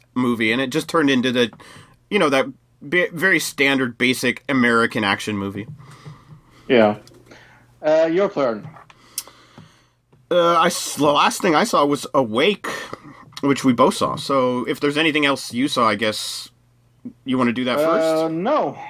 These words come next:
Speaker 1: Okay.
Speaker 2: That's, uh, the last thing I saw as well.
Speaker 1: All right, Awake. Uh, this was a m-, Netflix movie as well. This was
Speaker 2: Mm-hmm.
Speaker 1: about,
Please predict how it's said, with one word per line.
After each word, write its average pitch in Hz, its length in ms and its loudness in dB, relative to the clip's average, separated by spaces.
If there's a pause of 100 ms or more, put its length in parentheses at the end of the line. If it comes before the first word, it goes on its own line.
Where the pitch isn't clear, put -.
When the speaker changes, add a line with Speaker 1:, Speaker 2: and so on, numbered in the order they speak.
(340)
Speaker 1:
Okay. 143 200 2
Speaker 2:
That's, 165 140 -2
uh, 131 360 2
the 131 200 -4
last 127 300 0
thing 127 160 -2
I 151 180 0
saw 107 280 -4
as 113 100 -14
well. - 260 -2 (420)
Speaker 1:
All 208 80 2
right, 233 180 0
Awake. 156 480 0 (240)
Uh, 143 340 4
this 139 160 -4
was 135 160 -2
a 135 140 -8
m-, 123 220 2 (380)
Netflix 127 480 -2
movie 123 360 0
as 95 260 -12
well. 180 480 0 (380)
This 151 180 -4
was 151 480 2
Speaker 2:
Mm-hmm. 127 80 -4
Speaker 1:
about, 139 680 0